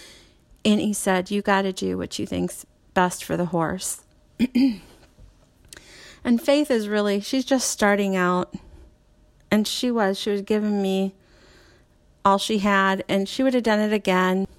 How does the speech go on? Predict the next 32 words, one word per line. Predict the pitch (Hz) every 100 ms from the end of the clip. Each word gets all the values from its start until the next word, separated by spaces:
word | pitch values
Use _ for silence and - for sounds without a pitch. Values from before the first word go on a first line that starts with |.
| - - -
But | -
I | 254
was | 294 247
just | 240 220
really | 220 220 214
worried | 196 190 190 190 185
about | 196 190 185 185 - - -
asking | 190 185 - 202
her | 196
to | 185
do | 180 190
that | 190 185
again. | 180 185 180 180 185 - -
And | 185 180 180
we | 190 208
had | 208 196
taken | - 202 220
a | 208
while | 190 190 190 185
to |
get | 185 -
the |
first | 190 196 190 -
loop | 196 190
done, | - 185 185
and | 185 185
I | 180
thought, | - 190 180 175 - - - - - _ _ _ _
"It's | -
gonna | - 254 226
be | 208 -
iffy." | 208 - - 196